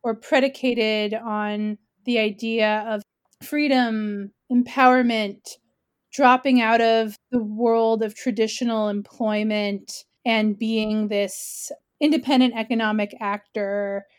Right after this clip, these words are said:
who is scrappily building their own artistic or media empire using these free tools.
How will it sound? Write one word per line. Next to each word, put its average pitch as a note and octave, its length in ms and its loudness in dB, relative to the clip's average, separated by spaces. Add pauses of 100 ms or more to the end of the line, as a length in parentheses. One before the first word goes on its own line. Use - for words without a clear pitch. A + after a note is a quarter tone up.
who B3+ 180 2
is G#3+ 600 0 (160)
scrappily C4 800 2
building A3+ 480 2
their G#3+ 220 2
own G#3+ 640 -2 (120)
artistic A3 840 0
or G3+ 520 0 (280)
media A3+ 560 2
empire G3+ 1120 0 (260)
using A3+ 460 2
these G#3+ 260 -4
free G#3 280 -4
tools. G3+ 720 -10